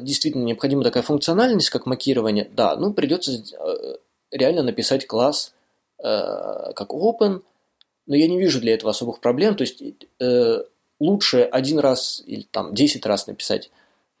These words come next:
э, что это, э, open класс, чем, э,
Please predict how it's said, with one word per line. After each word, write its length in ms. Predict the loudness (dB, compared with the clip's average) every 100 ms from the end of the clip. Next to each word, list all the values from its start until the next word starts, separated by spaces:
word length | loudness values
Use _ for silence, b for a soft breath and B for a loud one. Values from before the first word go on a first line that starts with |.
| -6
э, 120 | -6
что 220 | -4 -6
это, 160 | -6 -4 -4
э, 340 | -4 -10 -10 -14 _
open 300 | -2 0 -2
класс, 420 | 0 2 2 -2 -12 _ _ _ _ -6
чем, 520 | 0 0 0 -2 -6 _ _ _ _ _ _ _ _ _ _ -12
э, 800 | -6 -4 -2 -2 -2 -2 -4 -8